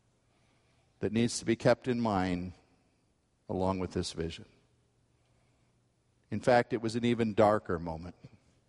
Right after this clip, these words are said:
And it wasn't a vision, it was real. It was the moment when the living God had become a human being in the person of his son, Jesus, who went to Calvary.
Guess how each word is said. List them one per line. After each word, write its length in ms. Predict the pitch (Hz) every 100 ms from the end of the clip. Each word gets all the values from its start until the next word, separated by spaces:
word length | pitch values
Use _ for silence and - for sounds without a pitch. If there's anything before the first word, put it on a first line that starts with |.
| _ _ _ _ _ _ _ _ _
And 120 | 113 110
it 80 |
wasn't 440 | 110 120 117 123 -
a 80 | 110
vision, 560 | 110 104 95 85 82 80 _ _ _ _ _ _ _ _ _ 107
it 120 | 101
was 160 | 98
real. 440 | 87 87 80 80 - - _ _ _ _ _ _ _ _ _ _ _ _ _ _ -
It 100 | 139
was 220 | 139 -
the 80 | 151
moment 500 | 151 165 170 165 165
when 240 | 143 139
the 120 | 131
living 340 | 135 160 165 151
God 400 | 135 117 104 110
had 180 | 120 113
become 340 | 120 151 135
a 40 | 127
human 380 | 139 135 131
being 380 | 120 123 95 90
in 80 | 92
the 60 | 92
person 460 | 127 113 - 107
of 100 | 98
his 140 | 98 -
son, 360 | 117 104 85
Jesus, 680 | 92 90 85 - - - - _ _ _ _ _ _ _ _ _ _
who 100 | 120
went 220 | 131 170
to 80 | 185
Calvary. 600 | - 165 143 101 90